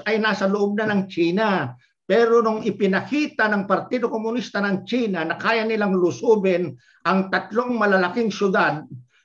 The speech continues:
sa China, umatras na itong mga duwag na Amerikano.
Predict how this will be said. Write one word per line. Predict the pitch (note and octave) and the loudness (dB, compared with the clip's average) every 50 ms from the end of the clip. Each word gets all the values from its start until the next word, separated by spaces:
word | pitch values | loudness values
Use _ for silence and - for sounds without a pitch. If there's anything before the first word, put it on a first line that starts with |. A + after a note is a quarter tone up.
| _ | _
sa | _ - - G#3 - | _ -6 -4 -4 -2
China, | - A3+ A#3 A3 G3+ F#3 E3 D#3 D3 D3+ - - _ _ - | 0 0 0 2 2 2 0 0 0 -2 -4 -10 _ _ 2
umatras | G#3 A3 A3 G#3 G#3 G#3 - A3+ G#3 G3 - - | 4 4 6 4 4 2 2 0 0 0 0 -2
na | G3+ A#3+ G#3+ G3 D#3+ C#3+ D3 - | 0 0 0 2 0 -2 -4 -6
itong | - - - G#3+ G#3 G#3 G#3 | -8 -4 -2 0 0 2 2
mga | G3+ G3 F#3+ E3+ F#3+ | 2 2 2 4 4
duwag | F#3 G3 G#3 G3 G3 F#3+ | 6 6 6 4 2 2
na | F#3+ F#3+ | 0 2
Amerikano. | F3+ F3 G3 G3 A3+ A3+ A3+ G3 E3+ C3+ G#2+ - - | 2 2 2 2 2 2 2 2 0 -2 -4 -8 -14